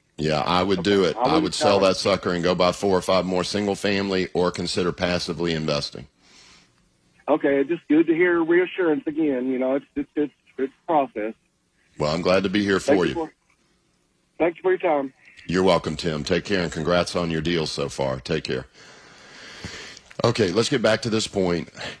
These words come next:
Speaker 1: Again, you're wondering why I was talking about this gorgeous woman in the ga-, in the wedding gown with that ink spot.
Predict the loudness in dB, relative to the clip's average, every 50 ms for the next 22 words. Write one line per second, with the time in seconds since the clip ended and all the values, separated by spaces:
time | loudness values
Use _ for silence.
0 | -8 -4 -2 -2 -2 0 0 2 2 2 2 0 0 0 0 0 0 2 2 2
1 | 0 0 0 0 2 2 2 0 0 -2 -4 -2 0 0 0 0 -2 -4 -4 -4
2 | -4 -2 -2 0 0 0 0 0 -2 -6 _ -8 -8 -6 -6 -8 -12 -16 -16 -4
3 | -2 0 2 2 0 0 -2 -6 -4 -2 -2 -2 0 0 -2 -2 -4 -6 -6 -4
4 | -4 -4 -4 -6 -6 -6 -4 -4 -2 -2 -2 -2 -4 -6 -10 _ _ _ _ _
5 | _ _ _ _ -2 0 0 0 0 0 -2 -2 -2 -2 -2 -2 -2 -2 -2 -4
6 | -2 -2 -2 -2 -2 -4 -4 -4 -4 -4 -6 -8 -6 -4 -4 -4 -6 -8